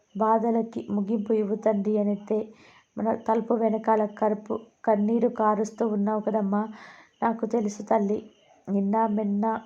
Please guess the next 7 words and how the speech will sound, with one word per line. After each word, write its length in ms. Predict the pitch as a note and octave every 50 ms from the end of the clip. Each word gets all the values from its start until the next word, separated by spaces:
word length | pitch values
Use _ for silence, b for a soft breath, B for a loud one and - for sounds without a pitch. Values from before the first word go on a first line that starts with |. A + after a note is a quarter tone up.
| - -
ఈరోజు 420 | G#3 G3+ G#3+ G#3+ A3+ A3 G3+ - A3
బాధపడుతూనే 760 | G3 G3 G#3+ G#3+ G3 G3+ G3+ - A3 G3+ G#3 - A3+ G#3 G#3+ A3
ఉన్నావు. 440 | G#3 G3 F#3+ G#3 G#3 G3+ G3 G3 G3 - _ B B B B B B B B B B - -
కానీ 300 | A#3 A#3 A#3 G#3+ A#3 A#3 A#3 -
రాబోయే 500 | G#3 A3+ A3 G#3 F#3+ G3+ A3 A3 A3 A3
మూడు 300 | G#3+ G3+ G3+ G#3 G#3+ G#3+
రోజులలో 540 | G#3+ G#3 A3 G#3 G#3 G3+ G#3 A3 G#3+ G#3+ G#3